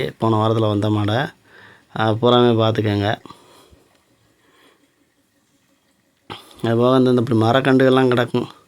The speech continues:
அது ஒன்று ரெண்டு இந்த அந்த அங்கிட்டு கிடக்கு பாருங்க, அதெல்லாம் சூப்பர் கண்டா இருக்கு. அங்க போட்டா கண்டு தான், நல்ல கண்டு.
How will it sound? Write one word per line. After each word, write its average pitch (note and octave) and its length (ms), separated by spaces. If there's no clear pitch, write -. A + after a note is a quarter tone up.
அது A2+ 160
ஒன்று A2+ 180
ரெண்டு A2 160
இந்த A2 160
அந்த A#2 160
அங்கிட்டு B2 240
கிடக்கு B2 180
பாருங்க, A2 180
அதெல்லாம் A2+ 240
சூப்பர் B2 260
கண்டா A2+ 200
இருக்கு. G#2 200
அங்க G2+ 180
போட்டா A2 260
கண்டு G#2 240
தான், A#2 180
நல்ல G#2+ 240
கண்டு. G#2 220